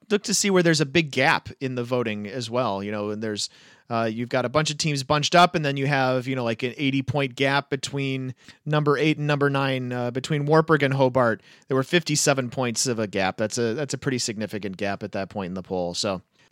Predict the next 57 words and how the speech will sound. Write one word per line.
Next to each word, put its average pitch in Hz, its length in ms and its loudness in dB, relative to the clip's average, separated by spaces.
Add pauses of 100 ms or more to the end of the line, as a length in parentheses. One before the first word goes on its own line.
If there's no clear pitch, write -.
moving 190 480 6
outside 180 400 6
the 156 80 -2
top 156 240 0
twenty-five 135 520 -2
for 127 120 -8
a 123 40 -6
little 123 180 -8
bit, 120 440 -8 (100)
uh, 120 460 -6
off 151 160 0
the 160 100 -8
beaten 147 280 -6
path 156 340 -2
a 165 60 -6
little 151 180 -4
bit, 151 200 -4
a 151 40 -8
little 147 180 -6
bit 143 120 -4
under 143 180 -4
the 135 100 -8
radar 156 420 0
is 139 300 -6 (400)
Luther 202 360 -2
College 190 480 0
in 160 80 -6
Decorah, 175 400 0
Iowa. 185 480 0 (420)
They 165 100 -2
improved 180 340 0
to 160 80 -4
four 170 260 -2
and 170 80 0
oh. 175 160 2
They 175 140 -2
beat 160 220 -6
Dubuque. 143 480 -6 (360)
Uh, 143 200 0
second 214 380 0
year 208 300 4
under 185 280 0
Coach 180 320 -4
Aaron 175 200 -2
Hafner, 175 340 0
it 170 80 -4
seems 180 180 -6
like 165 120 -2
the 160 80 -4
Norse 156 300 -2
have 143 100 -6
finally 147 260 -4
gotten 139 220 -4
this 135 160 -8
option 139 360 -4
thing 139 260 -6
down. 131 420 -6